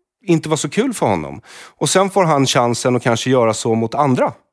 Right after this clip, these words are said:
Och då tar han den chansen när han får femtusen spänn. För han har inte så mycket att göra.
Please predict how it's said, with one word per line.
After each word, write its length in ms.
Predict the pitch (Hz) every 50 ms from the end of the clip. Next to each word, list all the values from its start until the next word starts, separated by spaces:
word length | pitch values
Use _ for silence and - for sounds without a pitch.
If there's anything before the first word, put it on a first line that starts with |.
| _ _ _ _ _ _ _ _ _ _ _ _ _ _ _ _ _ _
Och 120 | - 165 151
då 100 | 170 185
tar 280 | 185 - 196 240 269
han 160 | 220 180 135 113
den 180 | 107 95 95
chansen 500 | - - 82 73 - - - 78 78 69 -
när 140 | - 147 120
han 140 | 123 123 -
får 80 | 110
femtusen 640 | 104 - 117 98 90 92 - - - 73 - - -
spänn. 300 | - - - 82 78 -
För 140 | - - 131
han 100 | 143 165 185
har 40 |
inte 120 | 208 208 -
så 80 | 214
mycket 160 | 214 202 - 214
att 80 | 202 202
göra. 380 | 220 226 208 220 311 269 -